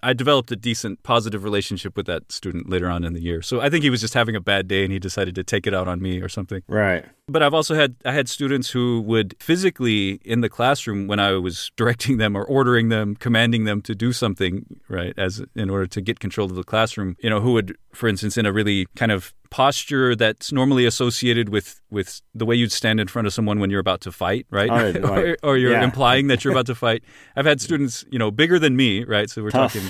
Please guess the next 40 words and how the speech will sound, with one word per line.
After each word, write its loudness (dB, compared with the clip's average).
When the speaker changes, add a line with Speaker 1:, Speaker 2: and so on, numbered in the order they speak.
Speaker 2:
puff 0
up 4
to 0
Speaker 1:
junior. 4
Speaker 2:
you. 0
<laughs> -6
Speaker 1:
Yeah, 4
yeah, -2
yeah. -2
Do -2
that, 4
yeah, 2
that -4
pre-fight 0
stance -2
with -8
me. -2
Speaker 2:
<laughs> -10
Speaker 1:
And -2
so 2
I've 2
been 4
in -2
situations -2
like 0
that, 2
but 0
Speaker 2:
Yeah. -2
Speaker 1:
actually 0
that, 0
I 2
don't 2
consider 2
those 2
my 2
worst 0
students. -4
Let 0
me 4
hear, 0